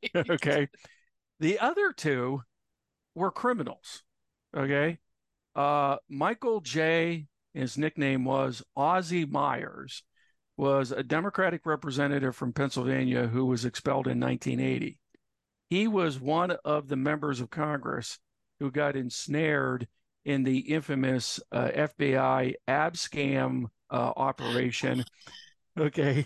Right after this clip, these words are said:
Speaker 1: Oh, we should do an episode about that.
Speaker 2: <laughs> Yeah. Okay.
Speaker 1: About
Speaker 2: Uh,
Speaker 1: great F B I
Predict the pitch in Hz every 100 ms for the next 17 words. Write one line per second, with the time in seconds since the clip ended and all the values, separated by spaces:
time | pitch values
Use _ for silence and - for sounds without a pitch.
0 | - - 190 185 208 214 240 202 185 180
1 | - - 180 160 160 147 156 135 - -
2 | 175 156 147 135 165 - - - 175 -
3 | - - 180 - - - 202 208 208 165
4 | 156 190 190 - 190 - 196 180 175 175
5 | 175 175 180